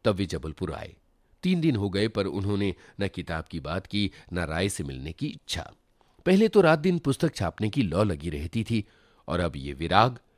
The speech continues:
मैंने कहा, "आप प्रकाशक से तो मिल लीजिए, वे यहीं पास में रहते हैं।" मुक्तिबोध खिन्न भाव से बोले,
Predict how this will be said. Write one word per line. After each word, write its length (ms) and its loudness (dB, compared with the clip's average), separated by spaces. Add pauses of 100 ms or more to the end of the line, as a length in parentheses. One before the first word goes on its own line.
(280)
मैंने 200 6
कहा, 260 4
"आप 160 0
प्रकाशक 460 -2
से 100 -2
तो 100 -4
मिल 140 2
लीजिए, 460 0 (340)
वे 100 2
यहीं 280 6
पास 360 0
में 80 2
रहते 260 -6
हैं।" 180 -8 (420)
मुक्तिबोध 560 0 (280)
खिन्न 260 -2
भाव 240 -6
से 140 -6
बोले, 340 -10